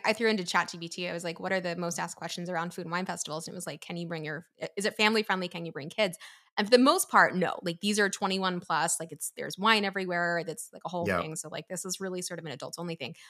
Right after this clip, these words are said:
Speaker 1: But the Fort Lauderdale Food and Wine Festival actually does have a day where, like, families are welcome. And I actually think that the Saturday one as well might be family friendly. Don't quote me on that, but yeah, they, um,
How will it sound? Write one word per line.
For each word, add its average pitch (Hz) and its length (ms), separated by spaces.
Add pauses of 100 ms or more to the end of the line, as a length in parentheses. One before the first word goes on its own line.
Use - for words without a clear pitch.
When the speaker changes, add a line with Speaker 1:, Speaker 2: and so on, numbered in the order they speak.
(160)
Speaker 1:
But - 160
the 214 80
Fort 262 260
Lauderdale 202 400
Food 180 160
and 175 80
Wine 160 140
Festival 160 440
actually 180 340
does 175 280
have 165 100
a 165 60
day 160 460
where, - 140
like, 165 140
families 156 440
are 156 100
welcome. 165 340
And 165 100
I 180 80 (100)
actually 294 380
think 269 160
that 220 100
the 190 80
Saturday 208 640
one 254 460
as 190 160 (100)
well 214 400 (380)
might 190 280
be 202 140
family 185 240
friendly. 175 260
Don't 226 200
quote - 280
me 196 100
on 175 120
that, - 180 (120)
but 180 180
yeah, 180 220
they, 196 300
um, 185 320